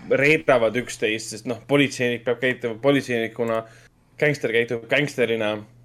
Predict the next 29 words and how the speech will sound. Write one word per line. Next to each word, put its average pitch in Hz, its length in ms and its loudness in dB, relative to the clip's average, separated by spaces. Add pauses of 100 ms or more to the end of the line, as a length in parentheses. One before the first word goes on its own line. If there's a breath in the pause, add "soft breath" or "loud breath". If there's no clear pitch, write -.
(220)
Ja 117 140 -6
mis 131 160 -4
siis 120 160 -8
saab, 131 260 4
kui 120 80 -12
gängster 123 340 -2
saab 107 300 -4
selle 107 240 -2
paha 120 460 2
esimesena 113 500 -2
kätte, 110 540 0
kas - 160 -6
ta 113 100 -6
käitub 113 380 -4
nagu 104 160 -8
politseinik 113 500 0
või 120 160 -4
gängster 113 320 -2
ja 104 80 0
kõik 107 160 -6
siuksed 123 320 0
asjad. 107 300 0 (560 loud breath)
Ja 135 80 4
seal 151 140 8
on 147 100 6
mõned 143 180 6
väga 139 220 6
suured, 123 340 6
äh, 110 240 6